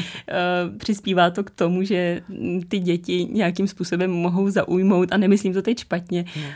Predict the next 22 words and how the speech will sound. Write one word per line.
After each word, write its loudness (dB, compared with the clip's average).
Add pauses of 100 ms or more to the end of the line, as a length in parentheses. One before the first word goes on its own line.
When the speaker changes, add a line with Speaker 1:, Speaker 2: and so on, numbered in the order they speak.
(120)
Speaker 2:
A -4
taky -2
jsem 0
měla 2
takové -2
učitele 0 (120)
a 0 (300)
ráda 4
na 4
ně 4
vzpomínám. -2 (340)
Speaker 1:
Měla -4
jste -6
dějepisářku -2
nebo -6
dějepisáře? -6 (300)
Speaker 2:
Já -4
jsem 0
měla 4 (100)
dějepisářky, -2
eh, -2
na 2